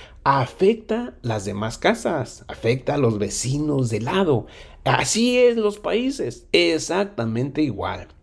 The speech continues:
No piensen que Estados Unidos está volteando para otro lado y Canadá está volteando por otro lado. Obrador ya los tiene hartos.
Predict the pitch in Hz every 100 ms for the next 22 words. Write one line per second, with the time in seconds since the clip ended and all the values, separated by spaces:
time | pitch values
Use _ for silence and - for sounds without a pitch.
0 | _ - - 185 185 190 208 190 170 -
1 | 139 156 131 95 131 156 156 151 123 -
2 | 120 131 123 139 135 107 117 123 107 107
3 | 135 147 160 160 - - 113 107 104 104
4 | 123 127 135 131 120 127 123 107 113 113
5 | 98 95 - - - - - 170 160 139
6 | 139 180 277 349 359 - - - 117 117
7 | 139 131 - - 131 139 139 131 - -
8 | - - 110 - - - - -